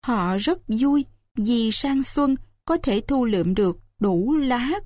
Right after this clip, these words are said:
củ để ăn. Họ càng sung sướng bởi có một đôi chim én đến xây tổ trên mái nhà. Nhiều tuần sau, có cả đàn chim non kêu líp chíp, luôn miệng đòi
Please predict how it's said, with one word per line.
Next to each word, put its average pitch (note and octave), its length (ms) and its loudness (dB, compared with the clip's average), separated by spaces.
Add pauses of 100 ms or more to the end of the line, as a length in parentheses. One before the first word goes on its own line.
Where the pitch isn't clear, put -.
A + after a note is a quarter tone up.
củ A3+ 340 2
để A3+ 160 0
ăn. A3+ 300 -4 (1300)
Họ F#3 260 2
càng F#3+ 380 -2
sung G#3+ 340 0
sướng A#3+ 400 0 (600)
bởi A3+ 300 2
có D4 200 0
một D4+ 240 0
đôi G#3+ 400 0
chim A#3 340 0
én A#3+ 280 0 (520)
đến B3 320 0
xây C#4+ 360 0
tổ G#3 340 2
trên B3 180 2
mái A#3 260 0
nhà. G#3 540 0 (1120)
Nhiều A#3 360 4
tuần G#3+ 320 0
sau, A3+ 380 -2 (460)
có A#3+ 380 0
cả A3+ 180 0
đàn A#3 360 0
chim A#3 340 0
non A3+ 260 0
kêu G#3+ 260 0
líp A3+ 300 2 (160)
chíp, F4 240 2 (640)
luôn D#4 360 4
miệng G#3 340 0
đòi G3+ 300 -2